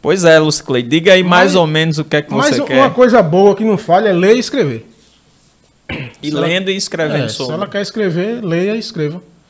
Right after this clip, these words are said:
Speaker 2: Vá testando, vá vendo coisas parecidas com o que ela quer. Agora, dicas sem saber o que ela quer é complicado.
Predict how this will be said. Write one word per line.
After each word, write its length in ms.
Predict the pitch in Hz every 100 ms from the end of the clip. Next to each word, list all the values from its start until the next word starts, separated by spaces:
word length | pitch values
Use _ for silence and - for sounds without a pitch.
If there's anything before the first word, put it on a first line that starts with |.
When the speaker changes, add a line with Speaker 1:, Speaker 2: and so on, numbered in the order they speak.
| _ _ _ _
Speaker 2:
Vá 180 | 139 160
testando, 560 | 180 - 117 135 170
vá 360 | 131 135 101 78 _ _ _ _ _ _ -
vendo 280 | 117 156 160
coisas 220 | 170 160
parecidas 500 | 160 156 - 135 151
com 80 | 139
o 40 |
que 80 | 123
ela 140 | 123 117
quer. 300 | 107 143 196 _ _ _ _ _ _ _ _ _ _
Agora, 240 | - 190 220 - _ _ _ _ _ -
dicas 440 | 135 196 226 220 - - - - - - -
sem 160 | 180 180
saber 320 | 185 165 160
o 60 |
que 80 | 165
ela 140 | 165 143
quer 340 | 147 208 214 - _ _ _ _ _ _ _ _ _ _
é 160 | 139
complicado. 460 | 127 156 143 107 107